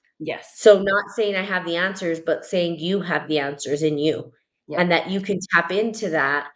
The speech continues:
Speaker 2: and that you can find your true essence. And anytime, this is why I don't follow people, because my thing is I have my own alchemy that I get to, to bring to the world.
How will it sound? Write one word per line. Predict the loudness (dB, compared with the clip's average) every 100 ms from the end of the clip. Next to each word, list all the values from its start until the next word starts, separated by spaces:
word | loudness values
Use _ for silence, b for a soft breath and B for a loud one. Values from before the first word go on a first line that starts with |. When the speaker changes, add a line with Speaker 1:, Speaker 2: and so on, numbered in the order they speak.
| b b _ 2
Speaker 2:
and | 4 4
that | 2
you | -2 -6
can | -6
find | -6 2 2 2 -2 -6 -10
your | -2 0 0
true | -2 -6 -4 -2
essence. | -2 -4 -2 -4 -4 -10 B B B 4
And | 4 6
anytime, | 4 4 -2 -10 -4 -2 0 -2
this | -2
is | -2 2
why | 2
I |
don't | 2 -2
follow | 0 0 0 -4
people, | -14 0 2 2 0 -8 _ _ _ -2
because | -2 2 4 4 2 -6 -18 b _
my | 4 6 6
thing | 2 -4 -4
is | -2 0
I | -2
have | -2 -4
my | -4 -2
own | -2
alchemy | -2 -2 -4 -6 -2
that | 0 0
I | 0
get | -2 -6 -4
to, | -2 0 0 -2 -4 -10
to | -4 0 0 -2
bring | -2 -2 -4
to | -2
the | -2
world. | 2 2 2 -2